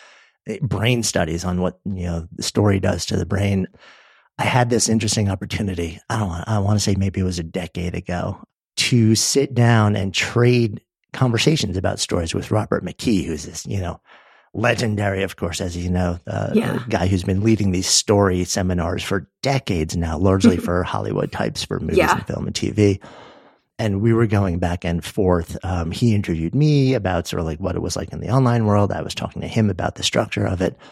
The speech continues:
Speaker 1: And there was this line, and I'm not gonna say it exactly the way that he said it.
Speaker 2: Yeah.
Speaker 1: But, um, he basically said, he said, "A great story is like a monster that's in your head. And the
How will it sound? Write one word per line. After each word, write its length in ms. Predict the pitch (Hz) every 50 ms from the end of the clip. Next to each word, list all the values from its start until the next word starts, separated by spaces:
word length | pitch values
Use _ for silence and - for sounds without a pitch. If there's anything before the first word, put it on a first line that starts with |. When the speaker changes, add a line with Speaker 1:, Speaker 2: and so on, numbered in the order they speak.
| - - _ _ _ _ _ _ _ -
Speaker 1:
And 140 | 123 113 113
there 100 | 120 123
was 140 | 127 120
this 220 | 120 135 123 - -
line, 340 | 120 117 123 127 113 101 95
and 100 | 98 110
I'm 60 | 117
not 160 | 120 123 -
gonna 140 | - 143 117
say 180 | - - 85
it 80 | 90 87
exactly 380 | 87 85 82 85 82 82 92 90
the 100 | - -
way 140 | - 53
that 160 | - - - -
he 100 | - -
said 240 | - - - -
it. 60 | - -
Speaker 2:
Yeah. 180 | 165 - - - _ _ _ _ _ - - - -
Speaker 1:
But, 240 | 120 113 117 110 110
um, 260 | 107 104 104 92 - - - - - - - - _ _ _ _ _ _ -
he 80 | -
basically 400 | 110 104 151 175 - 185 165 147
said, 260 | 131 - 110 95 80 76
he 120 | 92 95
said, 200 | - - 101 90 - _ _ _ _
"A 60 | 123
great 440 | 110 - - 113 117 143 160 175 -
story 480 | - - - - 85 87 90 90 - 65
is 100 | 78 78
like 100 | 101 98
a 80 | 98
monster 560 | 90 92 90 95 95 101 120 120 - - 123 113
that's 220 | 107 104 101 -
in 100 | 104 92
your 120 | 90 90
head. 200 | 82 85 87 82
And 140 | 90 85 92
the 100 | 98 -